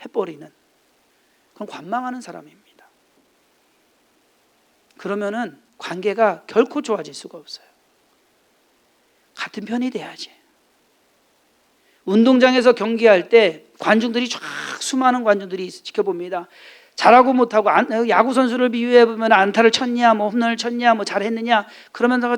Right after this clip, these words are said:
쳐-, 잘했을 때는 확 환호하지만 스트라이크하고 딱 맞으면 "아!" 하면서 야유를 부립니다. 그러나 그 저-,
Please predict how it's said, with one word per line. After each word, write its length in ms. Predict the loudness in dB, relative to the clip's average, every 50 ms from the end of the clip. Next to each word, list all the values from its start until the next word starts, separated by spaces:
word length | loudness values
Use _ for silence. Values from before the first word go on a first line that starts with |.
| -4 -6
쳐-, 380 | -8 -8 -8 -8 -10 -12 -10
잘했을 380 | -6 -2 2 2 2 0 0 -6
때는 120 | -6 -6 -6
확 320 | -8 -10 -8 -8 -6 -4
환호하지만 640 | -2 0 2 4 2 2 2 2 2 2 2 2 -4 -20 -20 _ _ _
스트라이크하고 580 | -12 -2 2 4 6 6 6 6 4 4 4 4
딱 120 | 2 2
맞으면 300 | 2 2 -2 -2 0 4
"아!" 680 | 4 6 6 6 4 0 -2 0 0 0 0 0 -2 -2
하면서 460 | -2 -4 -2 -2 -2 -2 -2 -4 -14 -14 _ -2
야유를 420 | 0 2 2 0 -2 -4 -10 -12
부립니다. 520 | -12 -12 -14 -14 -16 -18 -20 -20 -20 -20 _ _ _ _ _ _ _ _ _ _
그러나 220 | 2 6 6 6
그 120 | 6 4 -2
저-, 140 | -6 -6